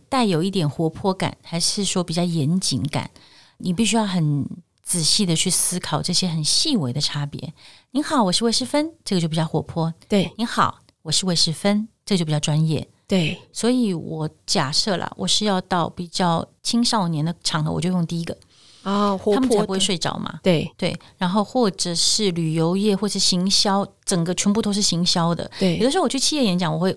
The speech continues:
Speaker 1: 跟我的讲师，就是我的朋友们一起讨论。哦，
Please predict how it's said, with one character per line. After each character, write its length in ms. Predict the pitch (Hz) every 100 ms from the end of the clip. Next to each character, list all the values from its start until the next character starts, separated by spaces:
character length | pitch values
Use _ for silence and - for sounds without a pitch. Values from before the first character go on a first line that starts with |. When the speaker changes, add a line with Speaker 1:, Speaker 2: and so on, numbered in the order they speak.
| -
Speaker 1:
跟 300 | 196 196 196
我 100 | 160
的 120 | 156
讲 220 | - 147
师， 380 | 151 190 185 190 -
就 100 | 202
是 80 | 190
我 80 | 156
的 80 | 156
朋 180 | 170
友 80 | 175
们 140 | 151 143
一 20 |
起 140 | -
讨 160 | - -
论。 180 | 170 - - - - - - -
哦， 260 | 185 143